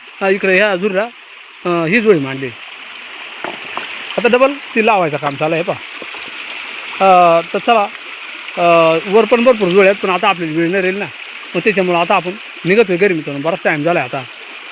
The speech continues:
तर मग दोस्तांनो, बऱ्याच मित्रांनी मला कमेंट केलं होतं का नाही, का बोथाडचं मासं दाखवा. तर मग, अं, आज तो दाखवण्याचा प्रयत्न होता आमचा, पण मग बोथाडमध्ये काही मासं पडलं नाही. आता अशाच पद्धतीनं मांडतात, आता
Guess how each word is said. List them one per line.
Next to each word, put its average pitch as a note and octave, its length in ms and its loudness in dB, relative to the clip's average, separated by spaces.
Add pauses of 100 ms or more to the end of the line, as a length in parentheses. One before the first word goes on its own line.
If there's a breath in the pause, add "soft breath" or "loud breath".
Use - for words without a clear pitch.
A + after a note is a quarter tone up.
(2000)
तर B3 60 4
मग C#4 160 6
दोस्तांनो, C#4 460 2 (640)
बऱ्याच D#4+ 220 4
मित्रांनी C#4 320 2
मला A3 220 4
कमेंट G#3 300 -4
केलं A3+ 120 2
होतं A#3+ 140 0
का G3 60 -2
नाही, A#3+ 140 0 (540)
का G3+ 220 6
बोथाडचं A3+ 420 2
मासं F#3 260 -2
दाखवा. E3 280 -4 (720)
तर B3+ 60 2
मग, B3+ 160 2
अं, A#3 400 6 (340)
आज A3+ 240 2
तो B3 80 0
दाखवण्याचा C#4 380 2
प्रयत्न F#3+ 240 -4
होता A#3+ 220 2
आमचा, G3+ 260 0 (600)
पण B3 100 2
मग C4 160 2
बोथाडमध्ये B3 480 0
काही A3 140 0
मासं G#3 200 2
पडलं F3+ 280 -2
नाही. D#3+ 140 -6 (420)
आता A#3+ 260 0
अशाच D4+ 240 0
पद्धतीनं D4+ 440 0
मांडतात, F#3+ 340 -2 (360)
आता A#3 340 2